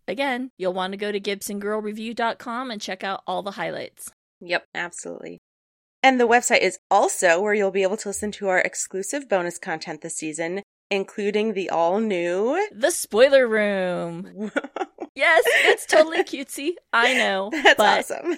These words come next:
Speaker 2: <laughs>
Speaker 1: these are gonna be some short mini episodes in which we go a little deeper into some of the books that we review in order to discuss spoilers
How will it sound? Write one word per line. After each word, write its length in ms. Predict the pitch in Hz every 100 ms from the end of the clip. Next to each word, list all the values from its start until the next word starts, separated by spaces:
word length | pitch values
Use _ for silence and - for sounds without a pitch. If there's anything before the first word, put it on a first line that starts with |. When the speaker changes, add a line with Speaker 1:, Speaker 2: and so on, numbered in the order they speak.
| -
Speaker 2:
<laughs> 160 | - -
Speaker 1:
these 240 | 269 311
are 80 | 381
gonna 180 | 339 302
be 180 | 285 269
some 280 | - 247
short 540 | 240 - - 240 254 -
mini 400 | 240 240 247 240
episodes 800 | 190 208 208 185 151 151 165 - -
in 180 | 196 208
which 340 | 208 - - -
we 380 | 220 208 226 277
go 240 | 240 254
a 0 |
little 240 | 262 294
deeper 340 | 294 330 381 226
into 220 | 233 247
some 220 | 226 214
of 80 | 214
the 40 |
books 260 | 220 226 -
that 120 | -
we 140 | 226 220
review 340 | 214 214 202
in 160 | - 208
order 280 | 208 226
to 120 | 233 254
discuss 540 | 277 - 247 247 -
spoilers 800 | - - 202 196 196 196 202